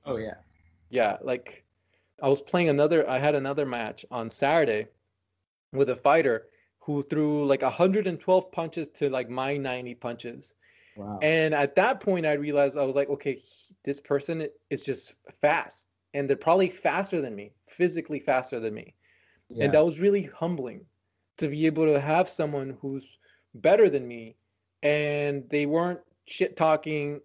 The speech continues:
Speaker 2: and they were actually very graceful. And when the match ended, 'cause they smoked me, by the way, like, we, whew,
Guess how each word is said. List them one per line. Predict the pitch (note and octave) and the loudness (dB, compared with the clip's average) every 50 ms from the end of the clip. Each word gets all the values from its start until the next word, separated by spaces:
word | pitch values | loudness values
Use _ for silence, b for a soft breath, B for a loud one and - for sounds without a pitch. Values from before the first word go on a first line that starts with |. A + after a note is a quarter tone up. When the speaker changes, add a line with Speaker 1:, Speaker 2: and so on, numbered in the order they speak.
| _ | _
Speaker 2:
and | - C3+ B2 B2 A#2+ A#2 A#2 | -14 -10 -10 -10 -8 -6 -6
they | B2+ | -2
were | B2+ C3+ C#3 | 0 2 2
actually | C#3+ C#3+ - - D3+ D3+ C#3+ C3+ | 0 0 -4 -4 -4 -4 -2 -2
very | B2 C#3+ C#3+ D3 D3 | 0 2 2 2 2
graceful. | C#3 C#3+ - C3+ C3 C3+ - - - C3 B2 B2 B2+ - _ _ _ - | -2 -4 -4 -4 -4 -4 -8 -10 -6 -6 -4 -4 -6 -8 _ _ _ -6
And | C3 B2+ B2 B2 A#2+ A#2+ A#2+ A#2+ A#2+ A#2+ A#2+ B2 A#2+ | -4 -2 0 0 0 0 0 0 -2 -2 -4 -4 -4
when | B2 B2 A#2+ | -4 -2 -2
the | A#2+ A#2 | -2 0
match | B2 C#3 D#3 E3+ E3 - - | 2 2 2 2 0 -2 -6
ended, | D3+ C#3 B2+ B2+ B2 A#2+ - - | -8 -6 -2 -2 -4 -4 -4 -2
'cause | - C#3+ C#3+ | 0 2 4
they | - - | 4 2
smoked | - - - C#3+ C#3 D3+ E3+ - - - | 2 -2 -4 2 2 2 2 2 -4 -14
me, | A2+ G2 F#2+ A2 | -14 -14 -10 -4
by | A#2+ A#2+ A#2 A2+ | -2 0 0 0
the | A2 | 0
way, | A2 A2 A2 | -2 -2 -2
like, | A#2 A#2 A#2 - | -2 -2 -4 -4
we, | - - G3+ F#3+ - _ _ _ _ _ _ _ _ - | -10 -10 -10 -12 -16 _ _ _ _ _ _ _ _ -2
whew, | - C#4 B3 D#3+ - | 2 2 2 2 0